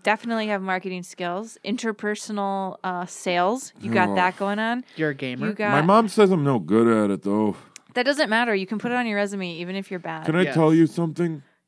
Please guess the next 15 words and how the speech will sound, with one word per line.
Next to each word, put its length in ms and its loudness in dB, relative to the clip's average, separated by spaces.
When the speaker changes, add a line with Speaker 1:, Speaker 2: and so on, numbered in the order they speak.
Speaker 1:
Yeah. 240 -8
Speaker 3:
Yes. 200 -10
Speaker 2:
I 20 -12
hate 440 -10
my 240 -20
mom. 800 -14
Speaker 1:
<gasps> 500 -8
Speaker 3:
Oh, 460 2
my 80 -8
God. 200 -10
Speaker 1:
I 100 2
w-, 320 -4
I, 140 -6
this, 180 -12
uh, 40 -8